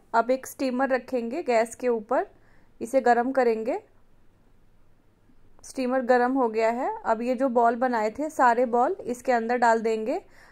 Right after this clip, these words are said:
हमें इन्हें स्टीम करना है, हमें इन्हें फ्राई नहीं करना है। थोड़ी देर के बाद चेक कर लेंगे, पाँच मिनट के बाद।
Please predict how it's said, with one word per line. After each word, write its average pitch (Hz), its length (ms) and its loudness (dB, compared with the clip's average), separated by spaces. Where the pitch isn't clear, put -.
हमें 247 240 2
इन्हें 269 300 0
स्टीम 277 400 -2
करना 233 300 0
है, 294 160 -2
हमें 254 280 -4
इन्हें 269 180 0
फ्राई 247 340 4
नहीं 240 180 -2
करना 220 300 0
है। 262 220 -4
थोड़ी 262 200 4
देर 254 180 2
के 262 120 -2
बाद 254 180 2
चेक 254 300 0
कर 262 120 0
लेंगे, 233 340 -2
पाँच 240 360 -2
मिनट 233 320 -2
के 240 100 0
बाद। 240 240 0